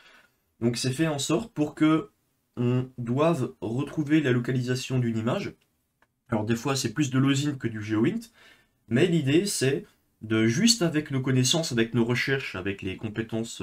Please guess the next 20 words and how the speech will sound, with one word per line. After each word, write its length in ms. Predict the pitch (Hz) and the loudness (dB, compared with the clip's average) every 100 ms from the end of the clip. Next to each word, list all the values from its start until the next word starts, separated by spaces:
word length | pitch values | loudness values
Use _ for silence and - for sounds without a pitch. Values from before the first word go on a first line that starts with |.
| 92 | -8
qu'on 120 | 101 | -6
a 60 | 98 | -6
acquises, 460 | 95 - 185 147 - - - _ _ _ | -6 -6 -6 -6 -8 -16 -20 _ _ _
euh, 160 | - 117 101 | -8 -6 -4
sans 260 | 101 143 131 | 0 0 0
utiliser 400 | 120 107 104 117 | -2 -4 2 2
évidemment 480 | 104 101 101 104 107 | 2 0 -2 -2 -2
de, 240 | 90 87 | -2 -2
de 140 | 85 | -4
reverse 400 | 95 98 98 95 | -4 -4 -4 -4
search, 440 | - 139 - - - _ _ _ _ | -4 -4 -6 -12 -14 _ _ _ _
de 140 | 113 131 | 0 0
réussir 420 | 151 131 - 151 | 2 0 -2 0
à 100 | 117 | 0
retrouver 720 | 117 127 120 120 113 127 139 - | 0 0 -2 0 2 2 0 -2
un 120 | 104 | -2
endroit, 400 | 101 98 104 113 | -2 0 0 0
une 140 | 101 | 0
image 420 | 98 98 107 120 | -2 -2 -2 -2
ou 240 | 101 101 | -2 -4